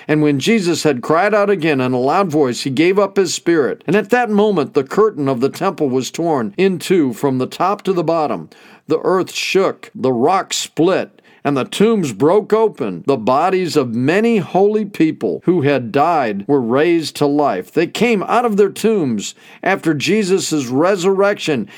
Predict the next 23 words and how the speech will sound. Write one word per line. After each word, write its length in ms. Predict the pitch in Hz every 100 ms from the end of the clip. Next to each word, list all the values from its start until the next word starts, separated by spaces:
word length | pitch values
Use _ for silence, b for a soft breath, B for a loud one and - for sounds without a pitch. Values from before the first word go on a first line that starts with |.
| B
and 280 | 180 156 165
went 160 | 233
into 180 | 226 190
the 160 | 160 151
holy 320 | 165 190 165
city 420 | - 202 147 113 B B
and 100 | 190
appeared 440 | 190 - 226 240 170
to 160 | 165
many 540 | 165 147 175 240 240 220
people." 840 | - 156 214 208 151 131 80 - B B B B -
And 200 | 135 135
when 180 | 160 180
the 100 | 156
centurion 800 | - 160 143 - 220 220 151 127
and 160 | 131
those 320 | 160 190 165 139
with 280 | 208 226
him 320 | - 143 131 131
who 100 | 170
were 200 | 151 123
guarding 500 | 135 156 208 175 123
Jesus 500 | 123 123 120 127